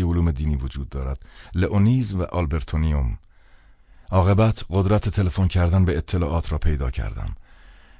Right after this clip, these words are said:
اشغال نبود و توانستم صدای دخترک تلفنچی را بشنوم. دخترک با لهجه اهالی راین صحبت می‌کرد. گاهی چنان آرزوی شنیدن این لهجه را می‌کنم که هر کجا باشم شماره یک مرکز تلفن را در بن می‌گیرم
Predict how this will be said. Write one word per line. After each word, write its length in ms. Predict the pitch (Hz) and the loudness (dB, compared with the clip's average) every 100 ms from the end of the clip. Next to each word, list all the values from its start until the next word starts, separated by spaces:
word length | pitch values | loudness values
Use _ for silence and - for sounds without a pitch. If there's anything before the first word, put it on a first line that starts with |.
| - | -6
اشغال 340 | 104 - 110 110 | -2 0 2 4
نبود 340 | 110 95 85 | 4 2 2
و 80 | 90 | 0
توانستم 560 | - 90 92 95 - | 2 4 4 4 2
صدای 400 | 90 - 85 85 | 0 0 2 2
دخترک 460 | 78 76 85 82 - | 2 2 2 2 -2
تلفنچی 540 | - 80 76 73 - | -2 -2 0 -2 -2
را 100 | 76 | -2
بشنوم. 480 | 71 69 - 65 64 65 - - - - - - | -2 -2 -2 -2 -2 -6 -10 -20 -20 -20 -6 4
دخترک 480 | 98 110 104 107 - - - | 8 8 6 0 -6 -18 -2
با 120 | 107 | 4
لهجه 520 | 101 92 80 95 95 87 | 6 6 4 2 2 2
اهالی 320 | 87 87 87 | 0 2 2
راین 360 | 85 85 82 | 2 4 4
صحبت 460 | 80 - 67 65 - | 2 0 -2 -2 -4
می‌کرد. 380 | 65 60 57 - - - - - - - - - - | -4 -2 -4 -6 -16 -20 -20 -20 -20 -20 -20 -8 2
گاهی 260 | 120 127 | 4 4
چنان 320 | 120 123 123 | 2 4 4
آرزوی 440 | 127 120 110 120 113 | 6 4 4 4 4
شنیدن 400 | 110 107 101 110 | 6 6 6 6
این 160 | 110 | 6
لهجه 300 | 107 98 95 | 6 4 2
را 100 | 101 | 2
می‌کنم 380 | 98 95 95 95 | 4 2 2 0
که 120 | 95 | 0
هر 240 | 98 127 - | 0 0 0
کجا 340 | - 120 101 | 4 4 4
باشم 340 | 82 80 82 90 | 2 0 0 0
شماره 440 | - 107 101 95 | 0 2 2 2
یک 280 | 98 90 82 | 0 0 0
مرکز 320 | 87 80 82 | 0 0 -2
تلفن 400 | 82 85 80 90 | -2 -2 -2 0
را 100 | 82 | 0
در 180 | 78 76 | 0 0
بن 200 | 82 85 | 2 4
می‌گیرم 480 | 85 90 85 80 | 4 2 2 0